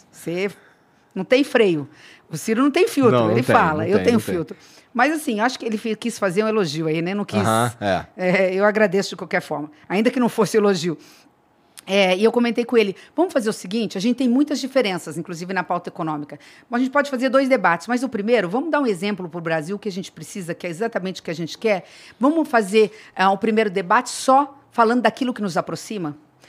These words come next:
Speaker 1: Vamos falando daquilo que nós pensamos igual, porque nós pensamos muito parecido na área da educação, na área da saúde, ah, na área da geração de emprego e renda, não da forma como,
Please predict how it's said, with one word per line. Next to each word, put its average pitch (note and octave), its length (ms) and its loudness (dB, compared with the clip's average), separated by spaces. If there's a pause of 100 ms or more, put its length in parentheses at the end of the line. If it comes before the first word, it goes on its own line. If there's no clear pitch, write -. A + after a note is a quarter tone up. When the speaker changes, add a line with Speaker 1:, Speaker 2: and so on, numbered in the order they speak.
(120)
Speaker 1:
Vamos A3+ 140 -2
falando C#4 220 4
daquilo B3+ 320 2
que C4 100 -4
nós B3+ 300 2
pensamos A3+ 520 0
igual, F3+ 440 2 (160)
porque - 120 -8
nós D4 200 2
pensamos C#4 720 2
muito B3+ 240 0
parecido G#3+ 360 -2
na G#3+ 100 2
área A3 120 2
da G3+ 80 0
educação, F#3 720 -2 (340)
na G#3+ 80 0
área A3 160 2
da G3 80 2
saúde, F3+ 640 -6 (260)
ah, F#3+ 380 2
na A3+ 120 6
área B3 280 2 (160)
da G#3+ 100 4
geração A#3 380 2
de G3+ 140 -2
emprego G3+ 340 0
e - 20 -2
renda, G#3+ 300 0
não B3 180 4
da G4+ 140 0
forma A3+ 400 2
como, A3+ 500 4